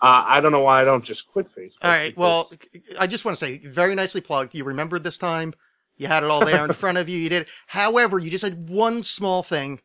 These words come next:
Speaker 2: Just to correct you next time, you have to say which tri-state area, 'cause that is a common phrase across the country.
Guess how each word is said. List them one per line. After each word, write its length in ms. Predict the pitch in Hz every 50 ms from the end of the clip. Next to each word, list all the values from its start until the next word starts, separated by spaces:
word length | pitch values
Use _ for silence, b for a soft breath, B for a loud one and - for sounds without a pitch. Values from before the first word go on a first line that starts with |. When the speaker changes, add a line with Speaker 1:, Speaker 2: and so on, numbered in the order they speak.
| _ _ _ _ _ _ _ -
Speaker 2:
Just 180 | - - 156 -
to 60 | -
correct 220 | - 214 208 202
you 80 | - 226
next 200 | 208 190 - -
time, 240 | - 170 170 170 160 b b b b
you 80 | - 160
have 100 | 180 185
to 60 | -
say 100 | - 226
which 260 | 202 160 175 190 - -
tri-state 340 | 190 175 156 - 180 165
area, 240 | 160 156 151 151 151
'cause 140 | 143 - 147
that 100 | 180 180
is 80 | 180 190
a 60 | 190
common 480 | - - - - 220 226 220 214 190
phrase 360 | 170 - 175 165 151 143 127 131
across 300 | 127 - 139 127 - -
the 80 | -
country. 440 | - 135 127 113 - 120 113 113 -